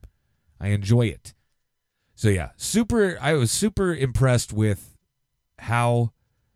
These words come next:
the shirts, number one, how they came out, number two, how they fit and how they feel. Um, pretty good shit, man.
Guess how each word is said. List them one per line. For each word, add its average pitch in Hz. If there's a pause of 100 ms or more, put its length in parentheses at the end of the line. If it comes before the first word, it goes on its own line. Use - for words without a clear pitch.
(240)
the 101
shirts, 123
number 127
one, 151
how 127
they 123
came 117
out, 104
number 101
two, 120
how 107
they 95
fit 80 (200)
and 90
how 92
they 90
feel. 82 (540)
Um, 80 (560)
pretty 117
good 107
shit, 82
man. 67